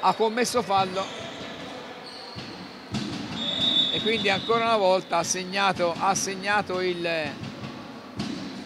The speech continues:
la rimessa in gioco dalla, alla formazione in maglia rossa, quarantadue a trentanove, nulla di fatto, se non che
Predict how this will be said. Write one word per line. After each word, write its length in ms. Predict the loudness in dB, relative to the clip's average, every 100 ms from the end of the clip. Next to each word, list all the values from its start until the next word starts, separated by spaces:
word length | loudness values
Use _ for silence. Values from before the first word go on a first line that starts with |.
| -12 -12 -14 -16 -16 -16 -18 -18 -18 -18 -16 -16 -16 -16 -18 -18 -18 -20 -20 -20 -20 -20 -20 -20 -20 -20 -20 -20 -20 -10
la 120 | -4
rimessa 460 | -2 0 -2 -2 -2
in 160 | -2 -2
gioco 420 | -2 -2 -2 -4
dalla, 680 | -2 -2 -2 -2 -4 -4 -4
alla 240 | -2 -2
formazione 520 | -2 -2 -4 -2 -2
in 80 | -2
maglia 240 | -2 0 0
rossa, 340 | -2 -6 -6
quarantadue 460 | -2 -2 -2 -2 -2
a 40 |
trentanove, 420 | -2 -2 0 2
nulla 220 | 2 2
di 100 | 0
fatto, 380 | 2 4 4 0
se 160 | -4 -2
non 220 | -4 -4
che 600 | 4 6 8 6 4 2